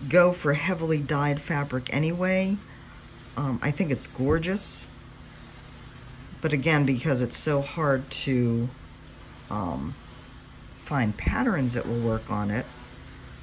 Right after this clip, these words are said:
I tend f-, to go for more subtle modeling. But some of the, some of the other fabric, the, the more wildly colored fabric, I think is gorgeous,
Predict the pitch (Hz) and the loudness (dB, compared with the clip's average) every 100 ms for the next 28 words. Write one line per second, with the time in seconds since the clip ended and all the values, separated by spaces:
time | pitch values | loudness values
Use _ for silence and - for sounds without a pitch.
0 | - - 127 - 127 120 - - 127 135 | -10 -6 -4 2 2 2 -2 -6 0 2
1 | 127 127 127 117 110 - 127 131 135 135 | 2 2 2 4 2 -2 0 2 2 2
2 | 131 135 139 151 156 190 - - - - | 0 0 0 0 -2 -4 -8 -18 -18 -18
3 | - - - - - - - - - - | -18 -18 -18 -18 -18 -16 -16 -16 -16 -16
4 | - - - - - - - - - - | -18 -18 -18 -18 -18 -18 -18 -16 -14 -4
5 | 143 - 180 185 143 127 - - 175 175 | 0 4 6 6 6 6 6 4 4 6
6 | 131 110 104 - - - 160 151 - 123 | 6 6 4 -4 -4 2 4 2 2 2
7 | 117 110 110 - 101 95 - - - - | 2 2 0 -2 0 -2 -4 -14 -18 -18
8 | - - - - - - - - - - | -18 -18 -18 -18 -18 -18 -18 -18 -18 -16
9 | - - - 143 135 123 117 117 135 139 | -18 -18 -8 0 6 6 6 6 6 4
10 | 107 95 - 151 147 147 - 113 107 107 | 2 0 -2 0 2 2 2 0 2 0
11 | 107 139 143 123 107 113 123 123 123 120 | 0 0 0 0 -2 -4 0 0 2 0